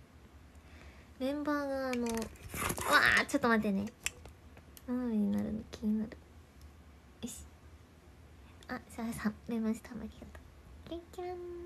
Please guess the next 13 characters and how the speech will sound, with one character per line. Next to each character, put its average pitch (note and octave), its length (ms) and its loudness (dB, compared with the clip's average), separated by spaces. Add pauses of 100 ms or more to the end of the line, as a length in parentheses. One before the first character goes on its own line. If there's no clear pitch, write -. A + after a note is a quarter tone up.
(2000)
メ B3+ 80 -4
ン C4+ 100 -8
バ B3+ 120 -2
ー B3 40 0
が、 B3 160 0
あ A#3 40 0
の、 A3+ 340 0 (260)
ツ C#4+ 200 6
ア E4 100 10
ー E4 40 8
の D#4+ 140 4
方 E4 200 6
も A3+ 340 4